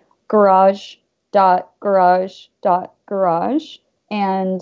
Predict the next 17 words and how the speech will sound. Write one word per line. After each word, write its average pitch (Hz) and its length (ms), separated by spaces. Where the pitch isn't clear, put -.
on 202 220
the 190 60
Instagram, 196 760
we're 185 360
doing 185 340
updates 175 680
on, 185 640
uh, - 340
different 180 540
events 226 340
around 202 200
the 190 80
book, 185 440
press, - 600
and 180 640
the - 160
doc. - 400